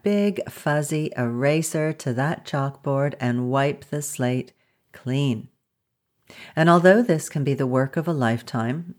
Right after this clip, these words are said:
if not more than one, <laughs> the good news is that you will notice an appreciable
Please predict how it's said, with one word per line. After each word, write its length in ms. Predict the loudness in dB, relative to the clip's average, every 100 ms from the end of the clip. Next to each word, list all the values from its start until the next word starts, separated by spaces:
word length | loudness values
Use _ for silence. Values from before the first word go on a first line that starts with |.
| -6
if 180 | -2 4
not 200 | 6 6
more 200 | 6 4
than 200 | 4 0
one, 280 | 0 -2 0
<laughs> 60 | 0 2 0 -4 -4 -4 -2 -4 0
the 120 | 2
good 240 | 4 4 4
news 380 | 2 0 -2 0
is 280 | 0 2
that 140 | 0 2
you 160 | 2
will 120 | 2 2
notice 420 | 2 2 0 -2
an 140 | -2
appreciable 1120 | -4 -6 -4 -2 -2 -2 -2 -2 -2 -6 -8